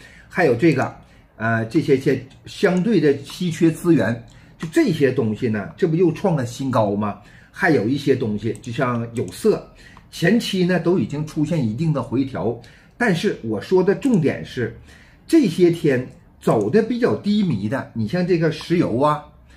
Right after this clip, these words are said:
还有金融啊，就这些家伙们都开始出现了一个这样的走法。今天走的最奇葩就是这个石油，冲高回落。那石油是啥呀？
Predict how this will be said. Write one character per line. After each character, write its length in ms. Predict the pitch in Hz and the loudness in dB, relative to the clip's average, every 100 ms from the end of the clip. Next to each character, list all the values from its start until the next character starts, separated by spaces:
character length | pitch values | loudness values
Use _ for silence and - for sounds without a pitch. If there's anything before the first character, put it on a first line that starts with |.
| - - | -20 -20
还 160 | - 190 | -2 2
有 120 | 120 | 2
金 260 | 113 196 185 | 2 2 4
融 260 | 156 104 | 2 0
啊， 260 | 156 156 - - - - | -2 -2 -6 -20 -20 -6
就 80 | 214 | -4
这 220 | 339 320 | 0 0
些 220 | 165 143 | 0 0
家 240 | - 85 | 0 -4
伙 140 | 101 113 | -4 -4
们 180 | 98 - - - | -4 -6 -18 -6
都 160 | 131 | -4
开 180 | 135 143 | -2 -4
始 160 | 117 98 | -4 -10
出 240 | - 127 | -10 -4
现 160 | 127 113 | -2 0
了 140 | 107 | -2
一 160 | 101 113 | -2 -2
个 260 | 127 110 - - - | -2 -4 -12 -20 -2
这 180 | 302 214 | 2 2
样 140 | 131 | 2
的 120 | 113 | -2
走 180 | - 104 | -2 -4
法。 180 | 117 - - | -6 -8 -4
今 200 | 208 214 | 0 2
天 240 | 165 165 | 2 0
走 220 | 156 151 85 | 0 -2 -2
的 140 | 120 | -4
最 180 | 170 190 | -2 -4
奇 180 | - 139 | -2 -4
葩 220 | 113 110 | -4 -4
就 80 | 123 | -4
是 240 | 113 101 - - - - - _ _ - - | -4 -8 -10 -20 -20 -20 -20 _ _ -20 -4
这 140 | 135 | -2
个 120 | 92 - | -2 -8
石 220 | - - | -14 -6
油， 240 | 127 107 110 - - - - | -4 -4 -8 -16 -20 -20 -20
冲 200 | - 285 | -4 0
高 300 | 277 254 247 | 2 6 6
回 220 | 240 165 156 | 6 4 2
落。 360 | 254 - - - _ | 2 -2 -6 -20 _
那 180 | - 247 | -2 -2
石 220 | 170 - | -2 -2
油 180 | 240 190 | 0 2
是 140 | 202 233 | 0 -6
啥 220 | 160 117 | -6 -4
呀？ 200 | 131 | -4